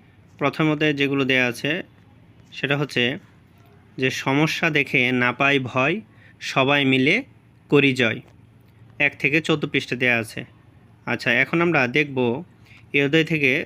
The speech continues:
কোন কোন ছকগুলি আমরা পূরণ করতে পারি।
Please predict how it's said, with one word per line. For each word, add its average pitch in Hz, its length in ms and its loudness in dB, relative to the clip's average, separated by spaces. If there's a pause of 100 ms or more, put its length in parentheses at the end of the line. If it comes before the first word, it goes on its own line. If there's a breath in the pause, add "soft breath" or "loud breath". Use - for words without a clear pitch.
(720)
কোন 170 200 0
কোন 170 260 0
ছকগুলি 147 520 -2
আমরা 131 200 0
পূরণ 143 300 -2
করতে 131 240 -2
পারি। 110 280 -2